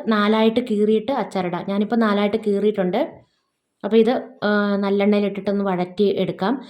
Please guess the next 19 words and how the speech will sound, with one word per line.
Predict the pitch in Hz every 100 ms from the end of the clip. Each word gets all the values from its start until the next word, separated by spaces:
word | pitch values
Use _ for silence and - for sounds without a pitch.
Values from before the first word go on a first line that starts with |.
| - _ -
കളർ | 208 220 254
മാറി | 220 208
വരും, | 196 170 - -
എന്നിട്ട് | 208 202 247
കോരി | 202 180 185 - 185
എടുക്കാം | 180 180
കേട്ടോ. | 175 196
അത് | 170 185
കഴിഞ്ഞിട്ട് | 190 190 190
ഇഞ്ചിയും | 240 208 202 202
വെളുത്തുള്ളിയൊക്കെ | 196 202 196 196
മൂപ്പിക്കാം. | 185 185 180 185 - - _ _ _ _ _ _ _ _ _ _ _ _ - - - - - - - - - - - - - - _ _ _ - - - _ _ -
ഇപ്പം | 233 247 277 311
അമ്പഴങ്ങയൊക്കെ | 247 240 247 262 285 285 262
വഴന്ന് | 240 214 233 240
വന്നിട്ടുണ്ട്. | 226 220 190 208 311 - - - 240
കളർ, | 226 233 254 302 - -
ആ, | 240
മാറിയിട്ടുണ്ട്. | 240 233 240 254 214 190 208